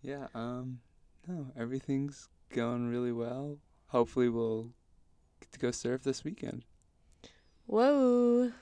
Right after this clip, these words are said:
Speaker 2: I haven't surfed in a long time. Oh, boy. Okay. Well, we love you guys. I don't, well, I, let me speak for myself.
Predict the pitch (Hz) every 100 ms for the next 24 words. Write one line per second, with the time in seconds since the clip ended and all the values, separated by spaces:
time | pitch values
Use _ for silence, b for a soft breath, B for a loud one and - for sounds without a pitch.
0 | B B 214 220 190 - 196 190 - 185
1 | 180 185 214 240 247 247 247 247 247 247
2 | 240 202 - - _ _ _ _ _ _
3 | _ _ _ _ _ _ _ _ - 233
4 | 202 - - - _ _ _ _ _ _
5 | _ _ _ _ - 269 - - _ -
6 | B 233 240 240 B B 302 311 311 285
7 | 285 320 294 330 359 359 - 214 202 214
8 | 254 320 339 - - 247 233 226 220 -
9 | 226 240 - 233 277 262 - 240 226 202
10 | 185 - 196